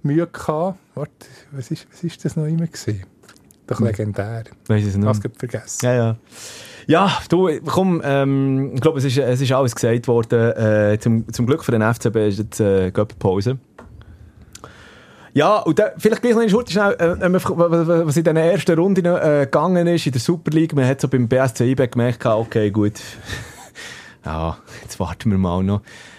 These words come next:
Speaker 2: äh, was da noch alles zukommt, auf uns zukommt. Wir brauchen die Kräfte ein bisschen einteilen. Der amtierende Meister hat noch nicht wirklich glänzt und, ähm,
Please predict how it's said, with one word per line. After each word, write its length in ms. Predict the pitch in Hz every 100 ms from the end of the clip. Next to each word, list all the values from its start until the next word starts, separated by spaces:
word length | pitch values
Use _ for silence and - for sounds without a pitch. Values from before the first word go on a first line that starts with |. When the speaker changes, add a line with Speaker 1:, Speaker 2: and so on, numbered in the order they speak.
| -
Speaker 2:
äh, 280 | 92 90 92
was 140 | 90 -
da 260 | 95 92
noch 160 | 92 85
alles 160 | 95
zukommt, 600 | - 120 113 110 110 -
auf 60 | 117
uns 140 | 92
zukommt. 520 | - 135 127 123 117 110
Wir 80 |
brauchen 600 | 95 98 92 85 - 87 82
die 180 | 90
Kräfte 340 | 82 104 104 -
ein 40 | 98
bisschen 260 | 101 98 127
einteilen. 500 | 117 113 101 104 104 - - - -
Der 80 | 107
amtierende 460 | 107 123 123 113
Meister 360 | 110 120 - 107
hat 240 | - - -
noch 360 | 110 107 113
nicht 100 | 123
wirklich 240 | 113 - -
glänzt 540 | 110 113 113 - -
und, 480 | - 107 98 98 101
ähm, 500 | 104 92 90 90 90